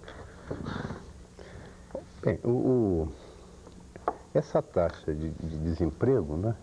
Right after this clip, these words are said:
que, que se somaria a uma massa de população que, na realidade, está no, no quase-emprego ou num subemprego disfarçado, ela tem cumulativamente efeitos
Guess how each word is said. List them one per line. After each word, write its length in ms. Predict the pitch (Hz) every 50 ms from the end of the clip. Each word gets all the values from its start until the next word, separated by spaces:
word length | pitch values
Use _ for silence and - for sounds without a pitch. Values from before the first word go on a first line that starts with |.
| - - -
que, 220 | - 90 90 - -
que 220 | - - - -
se 180 | - - - -
somaria 800 | - 139 120 110 92 80 80 95 113 113 95 80 71 64 67 - - - - - - - - -
a 140 | 85 82 82
uma 180 | 87 85 80
massa 560 | 73 73 80 87 90 87 85 - - - - 73
de 120 | 73 82
população 760 | - - 80 - - 82 73 69 67 - - - - 69 57 - - - - - - - - - - - - - - - -
que, 80 | -
na 140 | 113 104 95
realidade, 420 | 85 80 85 78 78 87 85 78 73
está 240 | - - - 85
no, 240 | 82 78 73 69 71 - -
no 60 | 78
quase-emprego 920 | - - - 98 92 90 85 85 82 80 - - 110 131 143 127 85 76 78
ou 80 | 78
num 260 | 87 90 85 80 76 73 - 78 73 - - - - - - - - - - - - -
subemprego 520 | 95 82 90 85 85 - 82 87 80 80
disfarçado, 760 | 78 82 - - - - - - - - 123 120 117 87 - - - - - - - - - - - - - - - - - - - - - - - -
ela 200 | - - - 120
tem 580 | 120 - - 131 135 139 135 123 110 92 82 76 - - - - - - - - - - - - -
cumulativamente 840 | - 156 160 147 139 123 95 - - 117 98 85 80 98 123 127 -
efeitos 800 | 120 - - - 85 82 95 - - 127 120 - - - -